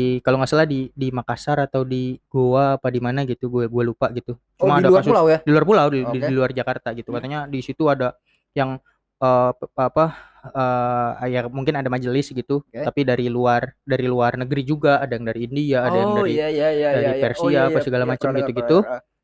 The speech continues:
Speaker 2: dengar.
Speaker 1: Itu di Makassar atau di Goa atau di mana, gue, gue lupa.
Speaker 2: Hmm.
Speaker 1: Itu lagi besar-besarnya tuh.
Speaker 2: Iya,
Speaker 1: Nah,
Speaker 2: iya,
Speaker 1: itu.
Speaker 2: iya, iya, gue
Speaker 1: Posisi
Speaker 2: ingat,
Speaker 1: gue dari
Speaker 2: ingat, ingat.
Speaker 1: Biak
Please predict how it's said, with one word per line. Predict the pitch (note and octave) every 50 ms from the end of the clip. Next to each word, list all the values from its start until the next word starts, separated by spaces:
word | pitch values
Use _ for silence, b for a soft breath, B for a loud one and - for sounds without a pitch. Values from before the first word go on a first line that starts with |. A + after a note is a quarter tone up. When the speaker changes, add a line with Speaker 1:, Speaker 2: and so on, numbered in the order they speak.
| _ _ _ _ _ _
Speaker 2:
dengar. | _ D3+
Speaker 1:
Itu | C#3 - - F#3+ F#3+ F#3 F#3 - - _ _ _ _ _ _ _ _ - _
di | _ D#3 D3+ C#3+
Makassar | C3+ C3+ - C3 B2+ - F#3 F#3 F3+
atau | F3 - D#3+
di | D3 C#3
Goa | C3 C3+ C#3+ C#3 C#3 D#3 E3 E3+ E3+
atau | D#3+ - C#3+
di | C#3 C3+ C3 B2+
mana, | B2+ B2+ C3 D3 D#3
gue, | D3 - C#3+ C#3+
gue | C#3 D3 D3+
lupa. | C#3+ C3 - - -
Speaker 2:
Hmm. | E3 - _ _ _ _ _ _ _ _ _ _ _ _ _ _ _ _ _ _ _
Speaker 1:
Itu | - E3 - A3+ A3 F#3 - _ _ _
lagi | D#3+ D3+ D3 C#3+ D3 D3 C#3+ - _ _ _ _ _ _
besar-besarnya | - D#3+ D#3 - F3 D#3 D#3 D3+ - E3 D#3 C#3+ D3+
tuh. | - B2+ A2+
Speaker 2:
Iya, | - - D3 D3 C3+ B2+ A#2+ A2+ -
Speaker 1:
Nah, | _ A#2+
Speaker 2:
iya, | B2 D3 D3 C3+
Speaker 1:
itu. | B2+ A#2+ A2
Speaker 2:
iya, | G2 - - -
iya, | - C#3+ C3+ B2+
gue | B2 A#2
Speaker 1:
Posisi | C#3 D3 D#3+ F#3+
Speaker 2:
ingat, | B3 A3
Speaker 1:
gue | B3 A#3
dari | A3 G3
Speaker 2:
ingat, | G3 F3+
ingat. | F3 D#3 D#3+ G3+ -
Speaker 1:
Biak | _ _ _